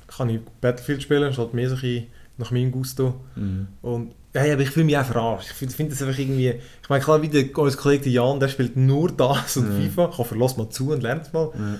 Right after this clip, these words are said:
Speaker 1: Nein, ich
Speaker 2: Ja,
Speaker 1: meine, das ist ja
Speaker 2: für
Speaker 1: okay
Speaker 2: ihn,
Speaker 1: für
Speaker 2: für ihn ist es genau
Speaker 1: Genau,
Speaker 2: richtig.
Speaker 1: ist ja völlig okay für
Speaker 2: Er
Speaker 1: alle, die
Speaker 2: findet
Speaker 1: es
Speaker 2: das
Speaker 1: gut
Speaker 2: geilste
Speaker 1: finden.
Speaker 2: Game, fertig.
Speaker 1: Genau, und sie wären natürlich auch blöd, wenn sie ihre, ihre,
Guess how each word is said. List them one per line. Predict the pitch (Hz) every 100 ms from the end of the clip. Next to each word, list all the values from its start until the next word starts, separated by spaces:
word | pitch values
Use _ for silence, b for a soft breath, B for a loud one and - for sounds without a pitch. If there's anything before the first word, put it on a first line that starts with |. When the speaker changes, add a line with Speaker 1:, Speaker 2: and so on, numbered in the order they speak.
| B B B
Speaker 1:
Nein, | 147
ich | 151
Speaker 2:
Ja, |
Speaker 1:
meine, | 151
das | 147
ist |
ja | 156
Speaker 2:
für | 156
Speaker 1:
okay | 180
Speaker 2:
ihn, | 226
Speaker 1:
für | 196
Speaker 2:
für | 139 160
ihn | 185
ist | -
es |
genau | 185 202
Speaker 1:
Genau, | 208 269
Speaker 2:
richtig. | 294 170
Speaker 1:
ist | -
ja |
völlig | 165 196 180
okay | 170 196 233
für | 156
Speaker 2:
Er |
Speaker 1:
alle, | 151 147
die |
Speaker 2:
findet |
Speaker 1:
es |
Speaker 2:
das | 135
Speaker 1:
gut | 165
Speaker 2:
geilste | 139 165 165
Speaker 1:
finden. | 147 160
Speaker 2:
Game, | 131
fertig. | 123 - - -
Speaker 1:
Genau, | 170 147 110
und | 127
sie | 139 147
wären | 147
natürlich | 139 139 139
auch | 139
blöd, | 135 117 120 117
wenn | 117
sie | 120
ihre, | 117 117 113
ihre, | 113 110